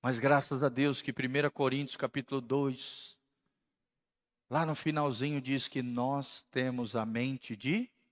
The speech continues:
Cristo. Fala comigo, eu tenho a mente de Cristo. Pastor, mas qual é a mente de Cristo?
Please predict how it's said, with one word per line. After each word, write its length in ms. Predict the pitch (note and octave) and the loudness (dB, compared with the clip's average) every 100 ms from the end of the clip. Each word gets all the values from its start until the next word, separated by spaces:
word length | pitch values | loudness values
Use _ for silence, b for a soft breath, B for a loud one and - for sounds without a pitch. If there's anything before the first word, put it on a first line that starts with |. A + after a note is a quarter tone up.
| _ _ _ _ _ _ _ _ _ | _ _ _ _ _ _ _ _ _
Cristo. 680 | - G2 E2+ - - - - _ _ _ _ _ _ _ _ _ | -12 -10 -8 -12 -14 -20 -20 _ _ _ _ _ _ _ _ _
Fala 220 | - A2+ | -8 -6
comigo, 480 | A2 B2+ A2 G#2+ G#2 | -6 -6 -4 -2 -2
eu 160 | G#2+ A#2 | -4 -4
tenho 500 | - G2+ G2+ F2+ F2+ _ _ _ _ _ _ _ _ _ _ - | -6 -6 -6 -8 -14 _ _ _ _ _ _ _ _ _ _ -6
a 80 | |
mente 500 | A2 G2+ G#2+ G2+ - | -6 -2 -4 -4 -12
de 100 | G#2 | -12
Cristo. 560 | G2 - F2+ - - - _ _ _ _ _ _ _ _ _ _ | -12 -12 -12 -14 -18 -20 _ _ _ _ _ _ _ _ _ _
Pastor, 480 | - F#3 - G#3+ F3+ | -4 -4 4 6 8
mas 220 | E3 E3 | 6 2
qual 400 | - - C#4 A#3+ | 2 6 6 8
é 340 | G3+ A3+ B3+ A#3 _ | 8 6 4 -2 _
a 100 | F#3 | 2
mente 720 | F3+ E3+ F3+ F#3+ F#3 - F#3+ F3+ _ | 4 4 2 2 -4 -2 -2 -2 _
de 160 | C3 D#3 | -10 -8
Cristo? 520 | - B2 - - | -2 -2 -2 -10